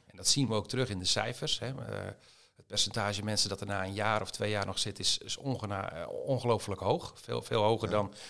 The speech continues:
Speaker 1: bij de traditionele manier. Ja, dan zijn we daar echt van toegevoegde waarde.
Speaker 2: Ja.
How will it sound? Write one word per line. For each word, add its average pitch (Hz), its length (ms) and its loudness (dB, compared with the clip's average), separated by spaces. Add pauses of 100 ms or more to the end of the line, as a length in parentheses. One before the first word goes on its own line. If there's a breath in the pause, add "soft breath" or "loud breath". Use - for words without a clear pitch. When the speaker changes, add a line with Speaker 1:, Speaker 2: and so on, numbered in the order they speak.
(120)
Speaker 1:
bij 101 100 -4
de 101 80 0
traditionele 104 580 0
manier. 127 360 0 (340 soft breath)
Ja, - 120 -4
dan 90 160 -4
zijn 98 160 0
we 87 80 -8
daar 98 220 2
echt - 240 -6
van 104 80 -8
toegevoegde 90 480 -10
waarde. 87 340 -12 (320)
Speaker 2:
Ja. 76 180 -14